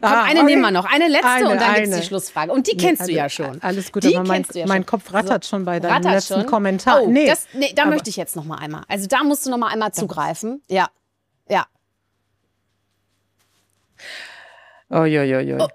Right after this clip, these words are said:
Speaker 1: Also
Speaker 2: schon wieder
Speaker 1: die
Speaker 2: sowas?
Speaker 1: <laughs>
Speaker 2: Schicksal, oder?
Speaker 1: Nee, Moment.
Speaker 2: Ja.
Speaker 1: Die Frage lautet,
Speaker 2: Mhm.
Speaker 1: welche Haltung brauchen wir für eine bessere Zukunft?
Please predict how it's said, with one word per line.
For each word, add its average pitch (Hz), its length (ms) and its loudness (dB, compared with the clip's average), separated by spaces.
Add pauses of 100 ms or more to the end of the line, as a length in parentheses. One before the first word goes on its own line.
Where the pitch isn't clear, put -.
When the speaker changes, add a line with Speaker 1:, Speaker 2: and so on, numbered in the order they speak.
Speaker 1:
Also 202 180 0
Speaker 2:
schon 214 120 2
wieder 359 220 6
Speaker 1:
die 170 120 0
Speaker 2:
sowas? 190 340 0 (480)
Speaker 1:
<laughs> - 520 0
Speaker 2:
Schicksal, 185 500 0
oder? 208 160 0
Speaker 1:
Nee, 247 100 2
Moment. 233 480 0 (100)
Speaker 2:
Ja. 214 240 0 (300)
Speaker 1:
Die 302 100 8
Frage 339 300 2
lautet, - 640 -2
Speaker 2:
Mhm. 240 300 0 (520)
Speaker 1:
welche 277 460 2
Haltung 277 400 2
brauchen 233 400 2
wir 240 140 0
für - 100 -6
eine 220 120 2
bessere 214 420 0
Zukunft? - 960 -2